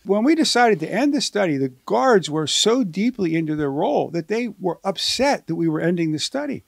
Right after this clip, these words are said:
The, uh, obviously, the, the, the meaning of the study, if you will,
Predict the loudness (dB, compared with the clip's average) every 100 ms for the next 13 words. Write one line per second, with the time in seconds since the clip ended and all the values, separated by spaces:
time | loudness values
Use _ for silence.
0 | _ -18 -18 -20 -16 -16 -12 -10 -10 -12
1 | -12 -10 -10 -10 -18 -18 -10 -8 -10 -16
2 | -18 -18 -8 0 6 8 10 8 6 -2
3 | -8 -4 -4 -2 -4 -4 -6 -6 -6 -6